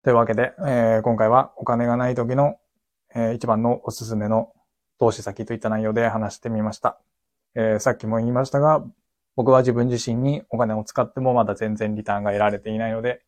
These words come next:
えー、今後はもっと、もう少し自分自身に対してお金を使って、えー、知識なりスキルなりを磨いて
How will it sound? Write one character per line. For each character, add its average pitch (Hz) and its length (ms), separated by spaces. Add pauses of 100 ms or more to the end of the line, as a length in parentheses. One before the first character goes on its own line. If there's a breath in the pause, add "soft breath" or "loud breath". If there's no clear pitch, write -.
(1500)
え - 20 (600)
ー、 - 40
今 120 160
後 117 80
は 117 140
も 117 120
っ 113 80
と、 104 240 (760 loud breath)
も 123 120
う 120 40
少 - 180
し 127 380
自 123 120
分 113 180
自 113 200
身 107 80
に 104 120
対 104 200
し - 80
て 107 420
お 123 80
金 107 200
を 101 80
使 - 180
っ 98 100
て、 - 340 (260 loud breath)
え 101 600
ー、 - 20
知 117 100
識 110 200
な 104 100
り 98 240
ス - 100
キ 113 120
ル 104 120
な 101 120
り 110 140
を 123 200 (1500)
磨 117 220
い 110 80
て 135 260